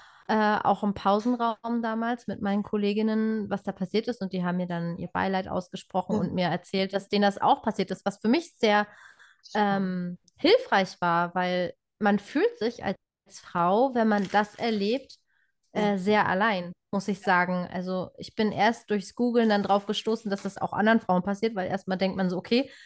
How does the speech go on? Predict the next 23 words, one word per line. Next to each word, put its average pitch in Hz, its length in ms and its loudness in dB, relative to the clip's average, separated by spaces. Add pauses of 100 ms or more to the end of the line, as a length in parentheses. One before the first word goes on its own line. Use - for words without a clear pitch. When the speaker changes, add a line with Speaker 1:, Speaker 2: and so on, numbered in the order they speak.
(240)
Speaker 1:
äh, 196 200 2
was 196 100 0
stimmt - 300 -2
denn 240 120 2
hier 220 160 0
gerade 190 240 -2
nicht 196 220 -2
mit 196 140 -6
mir? 208 380 -2
Wieso, 190 320 -2
wieso 185 180 -4
erlebe 185 380 0
ich 277 100 -4
das - 200 -6
grad? 254 240 0
Wieso 196 160 -2
muss 190 180 0
Speaker 2:
Ja. 180 60 -2
Speaker 1:
ich - 60 -6
das 240 180 -2
erleben?“ 220 360 0
Und 208 180 -2
dann 202 300 2